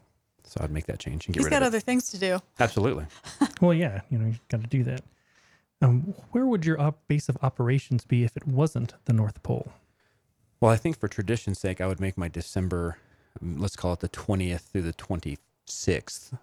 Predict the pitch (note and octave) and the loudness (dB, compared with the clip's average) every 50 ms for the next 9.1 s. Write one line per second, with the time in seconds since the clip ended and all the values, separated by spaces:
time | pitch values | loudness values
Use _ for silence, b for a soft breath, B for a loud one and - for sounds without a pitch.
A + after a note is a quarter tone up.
0 | _ _ _ - - F#2+ D#2 B1 D2+ - - - - - G#2+ G2+ G2+ F2 F2+ - | _ _ _ -4 -2 0 0 0 -4 -6 -8 -8 -4 -2 0 0 0 -2 -4 -8
1 | - - - E2+ D2 C2+ A#1+ - F2 E2+ - - F#2 E2 - E2+ C#2+ - - - | -10 -6 -4 -4 -4 -4 -4 -6 -8 -8 -6 -6 -6 -4 -4 -8 -10 -8 -8 -8
2 | D#2+ - - - - D2+ B1+ D#2 b b b b b b b b b - G2+ F#2 | -8 -8 -8 -6 -4 -4 -4 -4 b b b b b b b b b -6 -6 -4
3 | - - - A2 G#2 A2 G2 - - F#2+ F2+ F2 E2+ E2+ E2+ - - F2+ F2 E2+ | -2 0 0 2 2 0 0 0 -2 -4 -2 -2 -2 -2 -4 -4 -4 -6 -4 -4
4 | E2+ E2 D#2+ E2 - F2+ E2+ - - E2 D#2 - E2 D#2 - - - D2 D#2+ - | -4 -4 -4 -4 -4 -6 -6 -6 -8 -10 -8 -6 -6 -6 -6 -6 -8 -8 -8 -6
5 | - D#2 D#2+ - D#2 D#2 D#2 D2+ D#2 D2 D2+ B B B B B - B2+ B2 - | -6 -6 -6 -4 -4 -6 -4 -4 -6 -6 -6 B B B B B 0 0 2 2
6 | D#3 C#3+ - - G2+ F2+ G2 G#2 G#2 - - E2+ F#2 F2+ F2 F2+ F#2 - - F#2+ | -2 -4 -2 -2 -2 0 0 0 0 -2 -6 -4 -4 -2 -2 -2 -4 -4 -4 -4
7 | E2+ E2+ D#2+ - - F#2+ F2 - F2+ E2+ E2 - - - F#2 F#2 F2 E2 F2+ F2+ | -4 -6 -8 -6 -6 -6 -4 -4 -4 -6 -6 -6 -4 -4 -2 -2 -2 -2 -2 -2
8 | F2 E2+ E2+ F2 F2 E2+ b b b b b b b - D#2+ D#2 D#2 E2 E2+ D#2+ | -2 -2 -2 -4 -4 -6 b b b b b b b -8 -4 -4 -2 -2 -2 -2
9 | D2+ - | -2 -4